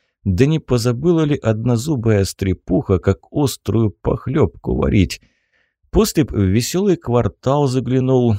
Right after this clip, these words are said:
или к стенам городским, туда, где петушиные бои устраивают, да вороньи глазки кидают. Другим разом. Нынче же Бельт и Арин сидели в доме безвылазно,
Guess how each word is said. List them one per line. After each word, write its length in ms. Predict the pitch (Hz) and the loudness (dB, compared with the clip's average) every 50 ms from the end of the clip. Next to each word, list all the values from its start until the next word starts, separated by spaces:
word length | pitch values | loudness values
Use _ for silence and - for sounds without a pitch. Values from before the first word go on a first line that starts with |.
| - 123 | -2 -6
или 200 | 123 - - 92 | -4 -2 -2 -2
к 100 | - - | -4 -6
стенам 580 | - - - 104 107 110 107 107 104 101 92 | -12 -6 -2 0 0 2 2 2 0 0 0
городским, 720 | 87 92 101 - 98 95 - - - - 101 95 98 95 85 | 0 0 2 2 0 0 -2 -6 -10 -6 -2 0 0 0 -2
туда, 480 | - - 95 85 78 78 73 123 139 | -2 -2 -2 -2 -2 0 0 0 0
где 200 | 123 110 101 107 | 0 -2 -4 -4
петушиные 800 | 101 - 101 - 104 98 - - - 107 101 92 95 92 87 87 | -4 -4 -6 -4 -4 -4 -2 -2 0 0 2 2 2 2 2 2
бои 360 | 80 78 87 107 139 147 123 - _ | 0 -2 -2 -2 -2 -2 -4 -4 _
устраивают, 920 | 101 90 - - - - 127 120 127 120 113 98 95 92 90 - - - - | -4 -4 -4 -6 -10 -8 -6 -4 -2 0 2 2 4 4 2 2 0 -6 -16
да 260 | - 107 - - 69 | -14 -12 -8 -6 -4
вороньи 640 | 71 82 85 - - - 165 - - 104 101 104 95 | -2 -2 -2 -2 -2 -2 -2 -2 -2 -2 -2 -2 -2
глазки 800 | 85 80 - - - 113 104 92 - - - - - - 101 | -4 -4 -6 -6 -2 -2 -2 -2 -4 -8 -10 -10 -8 -8 -8
кидают. 840 | - - - 90 85 82 87 85 80 78 - - - - - - _ _ _ _ _ _ _ _ _ _ _ _ _ _ _ _ _ _ _ _ | -6 -4 -2 -2 0 2 2 2 2 0 -2 -4 -6 -8 -14 -20 _ _ _ _ _ _ _ _ _ _ _ _ _ _ _ _ _ _ _ _
Другим 720 | - 90 82 - 120 113 120 120 110 127 190 226 208 190 | -10 -6 -2 2 2 2 2 2 0 0 0 0 0 0
разом. 500 | 185 190 196 175 107 98 90 80 80 76 - - - - | 0 0 0 0 0 0 0 0 0 -2 -4 -8 -12 -14
Нынче 560 | - - - 98 127 180 190 175 - - 156 | -8 -4 -2 0 2 2 0 0 -2 -2 -2
же 140 | 147 147 135 | 0 0 -2
Бельт 420 | 110 101 143 156 151 - _ - | -2 -2 -2 -2 -2 -4 _ 0
и 60 | 104 | 2
Арин 360 | 101 92 90 107 143 160 147 | 2 2 2 2 0 -2 -4
сидели 380 | 131 - 110 95 87 92 87 92 | -4 -4 -4 -2 0 0 2 2
в 140 | 87 85 87 | 2 2 0
доме 320 | 85 104 113 101 98 92 | 0 0 0 0 0 0
безвылазно, 1080 | 85 80 76 92 90 85 78 85 90 110 151 165 120 92 82 80 - - 90 80 76 - | -2 0 0 0 2 2 0 0 0 0 0 0 0 0 0 -2 -4 -4 -2 -2 -2 -4